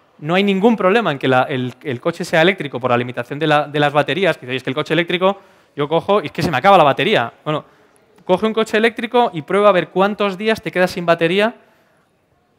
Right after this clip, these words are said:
eh, con los desplazamientos que tú haces habitualmente. No te digo que un día te vas de viaje y, claro, no puedes ir con un coche eléctrico ahora mismo. O algunos que ya están, que tienen,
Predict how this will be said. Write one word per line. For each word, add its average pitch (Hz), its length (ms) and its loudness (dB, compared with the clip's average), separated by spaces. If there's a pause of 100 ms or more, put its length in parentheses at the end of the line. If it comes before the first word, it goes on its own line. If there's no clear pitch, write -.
(120)
eh, 127 560 -4
con 165 120 0
los 156 140 0
desplazamientos 170 540 -4
que 185 100 -4
tú 175 80 -4
haces 185 180 -2
habitualmente. 147 540 -2
No 123 80 -8
te 139 60 -4
digo 156 160 0
que 147 100 -6
un 139 60 -4
día 151 120 -2
te - 60 -6
vas 123 140 0
de 143 80 -2
viaje 165 360 0 (720)
y, - 60 -20
claro, 120 300 -4 (360)
no 123 80 -14
puedes 120 220 -10
ir 120 60 -16
con 117 100 -14
un 117 60 -18
coche 127 180 -14
eléctrico 123 380 -12
ahora 127 180 -2
mismo. 160 300 -4 (500)
O 117 120 -6
algunos 185 400 2
que 143 140 -4
ya 151 80 0
están, 175 340 2
que 131 140 -6
tienen, 143 400 -6